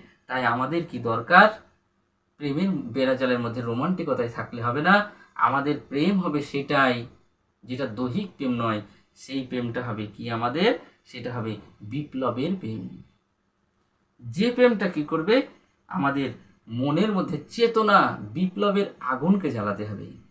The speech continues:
আগুন বলতে কি? বিপ্লবের আগুন জ্বালাতে হবে। এবং সেই বিপ্লব আগুনে আমাদের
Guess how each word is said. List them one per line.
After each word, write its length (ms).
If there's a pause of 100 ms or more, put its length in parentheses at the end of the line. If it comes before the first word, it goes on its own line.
(1040)
আগুন 300
বলতে 240
কি? 260 (180)
বিপ্লবের 720
আগুন 440
জ্বালাতে 340
হবে। 240 (380)
এবং 300
সেই 600
বিপ্লব 880 (760)
আগুনে 540 (280)
আমাদের 320